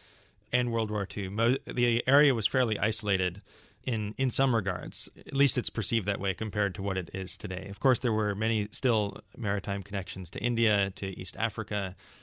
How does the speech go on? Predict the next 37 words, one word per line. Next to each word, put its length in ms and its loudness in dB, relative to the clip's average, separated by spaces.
Uh, 260 2
there 100 0
was 120 0
overland 580 2
trade, 420 2
uh, 260 -4
as 160 -6
well. 280 4
Of 180 -6
course, 240 -6
people 260 -8
made 200 -6
the 60 -6
Hajj 380 -4
to 100 -8
Mecca. 540 -2
Uh, 260 -4
but 160 2
it 40 2
was 160 4
very 200 6
much, 320 2
uh, 360 0
a 60 -6
part 200 2
of 80 0
the 120 -2
Indian 260 2
Ocean 280 0
world. 540 2
There 140 2
were 80 2
n-, 240 -2
no 280 4
paved 380 2
roads 400 4
until 640 -2